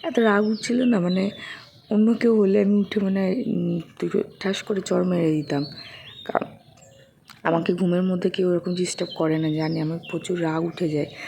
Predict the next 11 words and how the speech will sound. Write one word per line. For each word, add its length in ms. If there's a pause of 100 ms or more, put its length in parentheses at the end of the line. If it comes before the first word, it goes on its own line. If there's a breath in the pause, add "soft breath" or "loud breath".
(340 loud breath)
আর 80
আমি 140
খুব 200
রেগে 400
যাই। 220 (520 loud breath)
তো 60
আমার 200
মাও 360
কখনো 320
আমাকে 260
ওরকম 300